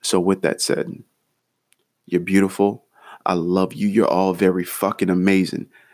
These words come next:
And as always, stay humble, hustle hard, spread that love, get out there and stay in the goddamn fight.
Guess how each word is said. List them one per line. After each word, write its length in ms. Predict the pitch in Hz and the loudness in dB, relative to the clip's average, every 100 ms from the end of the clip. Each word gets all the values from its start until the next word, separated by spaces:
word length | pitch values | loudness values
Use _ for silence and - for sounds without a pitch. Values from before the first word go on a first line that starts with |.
| - | -6
And 120 | 90 | -6
as 120 | 85 | 0
always, 500 | 92 92 85 73 - - | 2 2 2 -2 -8 -16
stay 220 | - - | -14 -10
humble, 460 | - 92 98 101 107 _ _ - | -6 -6 -6 -8 -12 _ _ -8
hustle 300 | 90 - 80 | -4 -4 -6
hard, 340 | 98 98 92 | -2 0 0
spread 400 | - - 92 87 | -4 -2 -2 0
that 160 | 78 76 | -4 -4
love, 380 | 95 95 92 - _ _ _ | -2 0 -2 -8 _ _ _
get 180 | - 90 - | -2 -2 0
out 280 | 98 98 - | -2 -2 0
there 280 | 95 90 - | 2 0 -2
and 140 | 85 | -8
stay 460 | - - 104 98 82 | -6 -2 2 2 2
in 120 | 90 | 0
the 80 | 80 | -2
goddamn 680 | 73 101 101 90 101 95 - | -2 -2 -2 -2 -2 -4 -2
fight. 320 | 82 - - | -2 -2 -10